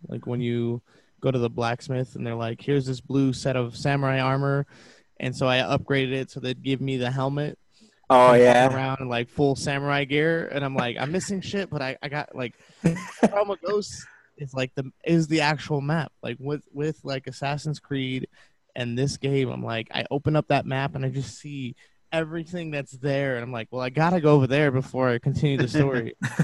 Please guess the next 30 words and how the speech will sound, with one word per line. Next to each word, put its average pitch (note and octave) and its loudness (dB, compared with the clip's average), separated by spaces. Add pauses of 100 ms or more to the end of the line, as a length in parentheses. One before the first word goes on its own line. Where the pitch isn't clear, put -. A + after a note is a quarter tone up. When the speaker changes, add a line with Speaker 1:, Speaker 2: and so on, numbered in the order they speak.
(280)
Speaker 1:
Like, C3 -8
I B2 0
have D3 0
to D#3 -4
find D3+ 4
<laughs> - -8
out. G3 -10 (420)
Speaker 2:
Yeah, G#2+ 4
what's, G#2 2
what's A#2 4
there? G#2 6
You F#2+ 4
gotta F#2+ 0
find F#2+ -2
out E2+ -2
Speaker 1:
I - -2
Speaker 2:
what's F2+ -6
Speaker 1:
get, F2 -14
Speaker 2:
there. E2+ -18 (280)
Speaker 1:
I D3+ -8
get C#3+ -6
fucking C3+ -10
lost. C3 -12 (100)
But, C#3+ -6
like, C#3 -2 (380)
there's E3+ -2
some A3+ -4
games G3 -4
on D#3 -6
here. C3 -8